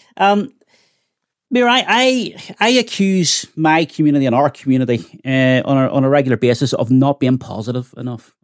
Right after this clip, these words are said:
How we promote ourselves, how we discuss ourselves, and how we, we let others see us. We, we,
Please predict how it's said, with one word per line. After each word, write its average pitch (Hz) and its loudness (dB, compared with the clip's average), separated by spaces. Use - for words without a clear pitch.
How 156 0
we 143 2
promote 117 -2
ourselves, 117 -2
how 131 0
we 131 2
discuss 107 -4
ourselves, 113 -4
and - -16
how 131 2
we, 117 0
we 131 0
let 120 0
others 120 0
see 107 -2
us. - -2
We, 143 0
we, 147 -4